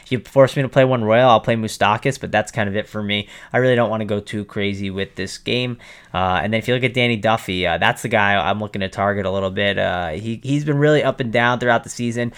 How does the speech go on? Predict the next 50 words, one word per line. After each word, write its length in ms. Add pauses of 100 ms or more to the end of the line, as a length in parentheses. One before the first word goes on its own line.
(320)
Uh, 200
if 60
I 80
target 320
anyone 260
against 220
Danny 180
Duffy, 300
it's 120
just 120
gonna 100
be 100
probably 320
Brian 300
Dozier, 420
right? 220
Just 200
get 160
some 100
exposure 440
to 80
him. 200
We're 120
not 320
in 80
August 400
yet, 260
but 120
when 420
August 360
comes, 260
we 140
do 220
know 160
what 160
happens 340
with 120
Brian 200
Dozier. 300
He's 220
heated 240
up 160
at 100
least 200
the 60
last 300
two 140
seasons 340
I 100
remember 460